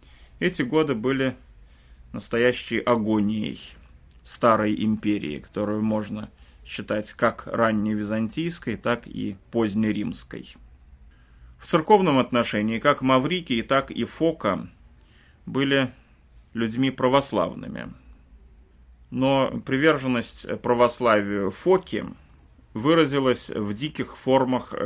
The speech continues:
кровавых гонений, не только против монофизитов, но и против всех неправославных, вплоть до самарян и иудеев. Ненавидимый всеми Фока только в Риме нашёл горячую поддержку.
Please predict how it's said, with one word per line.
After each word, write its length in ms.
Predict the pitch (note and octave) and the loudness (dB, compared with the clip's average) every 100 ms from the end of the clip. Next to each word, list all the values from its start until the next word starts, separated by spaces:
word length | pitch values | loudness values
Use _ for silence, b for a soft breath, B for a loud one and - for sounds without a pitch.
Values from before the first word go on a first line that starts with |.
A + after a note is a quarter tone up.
| - | -2
кровавых 640 | A2+ A2+ A#2+ B2 A#2 A2 | 0 4 6 4 0 -2
гонений, 540 | A2 A#2 G#2 G#2 F#2+ - - _ - B B B B B - | 2 2 2 -2 -6 -10 -14 _ -20 B B B B B -6
не 100 | A#2+ | -2
только 320 | B2+ B2 - | 2 2 0
против 540 | G#2 G#2 G2 - - G#2+ | -4 -4 -4 -6 -8 -2
монофизитов, 880 | A2 A2+ C3+ C3+ F#3+ F#3+ F3 - - - b b b | -2 -2 -2 -4 -4 -4 -8 -10 -20 -20 b b b
но 140 | D#3+ F3 | -2 0
и 80 | C#3+ | 0
против 420 | C#3+ D3+ C3 G2+ | 0 0 -2 -4
всех 460 | - - D3 C#3+ | -8 -2 0 0
неправославных, 1080 | C3 A#2+ A#2 A2+ G2+ - D2 - - - - _ _ - | -2 -2 0 0 0 -4 -8 -10 -16 -20 -20 _ _ -20
вплоть 460 | - A#2+ B2+ A2+ | -14 -2 0 0
до 180 | G2 A2+ | -2 -4
самарян 600 | A2 A2 A2 G#2+ A#2+ A#2+ | -4 -2 2 2 2 0
и 360 | - G#2+ - A2 | -2 -4 -2 0
иудеев. 680 | G#2+ G2+ F#2+ F2 - - - - _ _ _ b b _ | 0 0 -4 -6 -8 -14 -20 -20 _ _ _ b b _
Ненавидимый 760 | B2 C#3 D#3+ E3 C3 B2 A2+ A2 | 0 2 2 2 2 2 2 0
всеми 420 | - - A#2 G#2 | -2 0 2 0
Фока 580 | G#2+ F3 F#3 - F2+ - _ - _ b b b - | -2 -2 -2 -2 -4 -8 _ -20 _ b b b -4
только 280 | D#3+ D#3+ C#3+ | 0 2 4
в 120 | A#2+ | 4
Риме 260 | C3+ E3 C#3+ | 4 4 4
нашёл 420 | A#2 A2 C#3 C#3 | 4 2 0 2
горячую 600 | A#2 A#2 B2 B2 A#2+ G#2+ | 4 4 4 4 0 0
поддержку. 800 | A2+ A2 G2 F2 - - - - | 2 0 0 -4 -6 -8 -14 -16